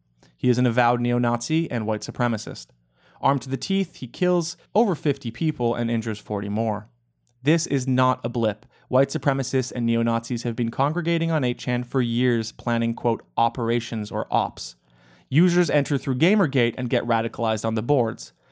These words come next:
In their parlance, they take the red pill. As Jake has stated before, the final red pill always seems to involve embracing Nazism. After all, if you believe women in the gaming industry are destroying Western civilization,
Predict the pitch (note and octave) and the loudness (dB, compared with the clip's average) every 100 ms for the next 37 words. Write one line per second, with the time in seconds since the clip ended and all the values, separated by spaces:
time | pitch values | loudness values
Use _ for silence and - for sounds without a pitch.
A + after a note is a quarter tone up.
0 | - _ C3 A#2+ A#2 A#2 G3 G3+ C3 A#2+ | -20 _ 0 4 2 4 2 4 2 -2
1 | A#2 - A2+ G#2+ A2+ C3+ B2 A2 - A#2+ | -4 -4 -4 -4 0 2 0 -4 -8 -10
2 | _ _ _ _ B2 A2+ D3 D3 B2+ - | _ _ _ _ -4 2 2 2 0 0
3 | C3+ B2+ A#2 - A3 C3+ - - - B2 | 2 2 -2 2 4 4 0 -18 -12 -4
4 | B2+ C#3 C3 E3+ E3+ C3+ C3 - C3+ C#3+ | 0 2 4 4 2 0 0 2 4 6
5 | C3+ - C3 B2 C3+ C3 A2+ A2 G#2+ - | 4 2 -2 0 -2 0 2 2 0 -6
6 | _ _ - E3 A#2+ G#2+ G#2+ A#2 B2 A#2+ | _ _ 0 2 2 0 0 2 2 2
7 | A#2+ G#2+ G2+ - A#2 _ _ - C3+ - | 0 -2 -4 -8 -14 _ _ -2 -2 2
8 | G3 G#3 D#3 - G#3 B3 G3+ E3 F3 E3 | 4 4 2 0 0 0 2 4 4 2
9 | C#3+ C3 C3+ C3+ B2+ A#2+ - A#2+ A#2+ A#2 | 2 2 2 4 2 0 0 -2 2 0
10 | A#2+ - C#3 C#3 C3+ B2+ B2 B2+ - A#2+ | 0 -2 2 2 4 2 2 -4 -4 -4
11 | A2+ G#2+ E3+ E3 C3 | -2 0 2 2 0